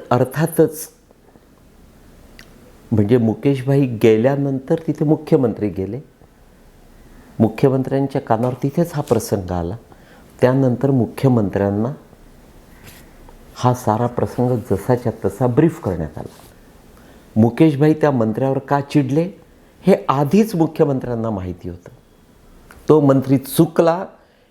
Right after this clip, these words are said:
हे त्यांना तंतोतंत ठाऊक होतं. पण त्या मंत्र्याला त्याची कानउघाडणी जर फडणवीसांनी केली असती, तर त्यानं ते वेगळ्या पद्धतीनं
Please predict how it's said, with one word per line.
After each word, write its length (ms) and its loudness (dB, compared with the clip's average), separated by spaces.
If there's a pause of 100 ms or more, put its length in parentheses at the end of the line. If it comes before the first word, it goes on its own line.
(140)
हे 140 2
त्यांना 420 -4 (140)
तंतोतंत 600 -2
ठाऊक 500 0
होतं. 180 -12 (2750)
पण 260 4 (1200)
त्या 100 4
मंत्र्याला 760 0 (160)
त्याची 200 0
कानउघाडणी 840 0
जर 280 0 (400)
फडणवीसांनी 680 0
केली 380 2
असती, 440 -4 (1400)
तर 60 6
त्यानं 420 0
ते 80 2
वेगळ्या 340 2
पद्धतीनं 640 0